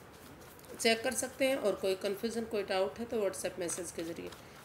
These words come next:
confusion दूर कर सकते हैं। तो इसमें, अ, देखते हैं कि जो Pisces के person हैं उनकी, अ, Pisces के प्रति करंट feelings क्या हैं,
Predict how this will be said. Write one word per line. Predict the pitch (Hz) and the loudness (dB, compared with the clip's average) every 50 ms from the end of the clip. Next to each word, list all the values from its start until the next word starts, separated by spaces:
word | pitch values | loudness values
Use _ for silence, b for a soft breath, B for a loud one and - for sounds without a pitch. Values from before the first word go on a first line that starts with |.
| B - - | B 0 0
confusion | 196 190 - - 95 - 180 175 | 0 2 0 -2 -6 -6 -6 -6
दूर | 170 82 - 85 - - | -4 -4 -6 -6 -6 -6
कर | - - | -8 -8
सकते | - - - - - - - | -6 -6 -8 -8 -8 -8 -8
हैं। | - - - - - - - - - - | -8 -8 -12 -16 -16 -16 -16 -10 0 4
तो | 240 | 6
इसमें, | 233 226 233 - 254 240 233 | 8 8 6 6 6 4 4
अ, | 233 - 240 233 226 214 214 | 6 4 4 4 4 6 6
देखते | 240 240 233 - - 269 | 6 6 6 6 4 2
हैं | 269 269 | 2 4
कि | 269 240 | 4 2
जो | 233 - - 214 208 | 0 2 0 0 2
Pisces | 208 - 214 226 220 220 240 233 - | 4 6 6 6 6 4 2 0 0
के | - - 202 | 0 -2 -2
person | - 190 180 - - 196 190 | -2 -2 -2 -2 0 0 0
हैं | 185 196 196 - | 0 0 0 0
उनकी, | 196 190 185 - 202 190 | -2 -2 -2 -2 -4 -6
अ, | B B B B B B - - - - | B B B B B B -18 -12 -6 -4
Pisces | 208 - - 202 208 202 - 220 208 - | -2 2 6 6 6 6 4 0 -4 -2
के | - 190 | -2 -2
प्रति | 170 - 165 - - 180 | -2 -2 -6 -8 -8 -8
करंट | 170 - 180 170 165 160 | -8 -6 -6 -6 -6 -6
feelings | - - 185 175 175 160 - - - | -8 -8 -6 -6 -6 -6 -8 -8 -8
क्या | - 175 170 | -8 -8 -8
हैं, | 160 180 180 | -8 -10 -12